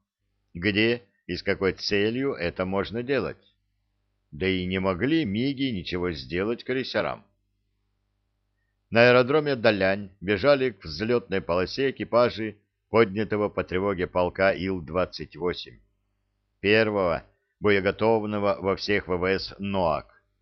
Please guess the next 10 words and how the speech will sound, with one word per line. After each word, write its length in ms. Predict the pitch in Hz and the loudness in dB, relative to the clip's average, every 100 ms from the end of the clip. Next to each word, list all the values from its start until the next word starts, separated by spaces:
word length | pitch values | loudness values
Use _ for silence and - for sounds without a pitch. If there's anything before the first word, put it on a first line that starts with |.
| _ - | _ -10
Глубоко 500 | 95 135 147 - 98 | -6 0 0 0 -4
в 80 | - | -4
тылу 300 | 120 117 101 | -6 -4 -4
войск 340 | 92 78 - _ _ - | -2 -4 -6 _ _ -6
оон 480 | 87 104 147 143 - _ _ _ | 0 2 0 -2 -16 _ _ _
лихорадочно 760 | 85 87 92 120 135 127 - 127 | -8 -2 4 4 4 -2 -6 -8
стучал 500 | - 127 123 123 123 | -6 -2 2 2 0
ключом 500 | - 87 - 98 104 | -6 -6 0 0 0
радист, 560 | 90 92 73 - - _ _ _ _ _ _ _ | -2 -2 -6 -14 -18 _ _ _ _ _ _ _
известный 800 | 101 90 90 110 104 95 95 | -6 -4 0 0 0 -4 -6